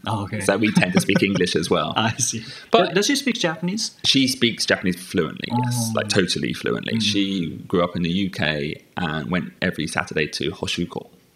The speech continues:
Speaker 1: Mm.
Speaker 2: which is, like, a Japanese school in London.
Speaker 1: Yeah, yeah.
Speaker 2: Um, so she has a very good level.
Speaker 1: Mm-hmm.
Speaker 2: But it is a, it is a problem. I think part of me, when I moved here from Singapore,
Speaker 1: Mm.
Speaker 2: re-,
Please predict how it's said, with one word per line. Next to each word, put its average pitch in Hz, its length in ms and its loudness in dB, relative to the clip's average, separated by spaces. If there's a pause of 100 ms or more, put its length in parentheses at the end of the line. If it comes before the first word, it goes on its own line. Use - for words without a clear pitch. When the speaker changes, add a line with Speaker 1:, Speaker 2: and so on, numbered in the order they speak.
(300)
Speaker 1:
Mm. 110 380 2
Speaker 2:
which 123 180 0
is, - 100 -4
like, - 160 -4
a - 60 -2
Japanese - 420 -2
school 80 220 0
in 69 80 -4
London. 104 280 -4
Speaker 1:
Yeah, 98 180 -6 (120)
yeah. 87 100 -12 (560)
Speaker 2:
Um, - 120 -8
so 90 120 -4
she 90 140 0
has 87 80 2
a 87 80 -2
very 87 220 0
good - 180 -4 (100)
level. - 340 -12
Speaker 1:
Mm-hmm. 90 340 -10 (200)
Speaker 2:
But 90 200 2 (500)
it - 60 6 (120)
is 185 80 0
a, 160 80 2
it 151 280 0
is 156 60 0
a 156 40 -2
problem. 123 460 2
I - 80 4
think - 340 0 (220)
part 131 260 6
of 104 80 -2
me, 90 160 2
when 95 160 2
I 95 40 2
moved 104 260 2
here 92 180 4
from 78 160 -6
Singapore, 151 540 0
Speaker 1:
Mm. 107 520 -2
Speaker 2:
re-, - 240 0